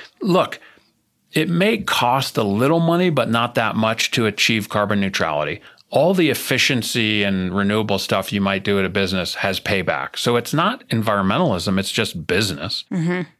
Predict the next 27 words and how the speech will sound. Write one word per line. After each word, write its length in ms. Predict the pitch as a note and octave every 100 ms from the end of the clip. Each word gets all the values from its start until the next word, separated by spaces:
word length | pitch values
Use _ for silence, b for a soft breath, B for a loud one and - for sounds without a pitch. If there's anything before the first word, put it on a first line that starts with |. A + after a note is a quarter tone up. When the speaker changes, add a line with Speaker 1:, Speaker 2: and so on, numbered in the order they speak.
| -
Speaker 1:
And 180 | B2+ C#3
then 260 | C#3+ C#3
you're 120 | C3 A#2+
buying 400 | B2 C#3+ D3 C#3+
these 220 | B2 -
crappy 500 | - C3+ C#3 C3 A2+
offsets 720 | A#2+ C#3+ - F#2+ G2+ - - B B B B
that 320 | B2 A2 - _ _ _ -
are 140 | A#2 G2
cheap 540 | - - B2+ B2 - - -
and 140 | C3
it 100 | B2 B2
doesn't 360 | C3 C3+ -
change 420 | - D3 F#3 D#3+
anything. 580 | A#2 G#2+ F#2+ G2 G2+ G2 B B B B _ _ -
But 220 | A#2 F3+
it, 180 | - E3+
the, 100 | E3+
the 200 | E3 D#3+
reason 300 | G#3+ A3+ B3+
I 80 | F3
say 220 | F3 D#3
it's 160 | -
a 40 | A#2+
dodge 720 | G2 G2+ B2 C3+ F#2+ F#2+ - B B B
is 220 | D3+ B2+ B2
that 340 | B2 A#2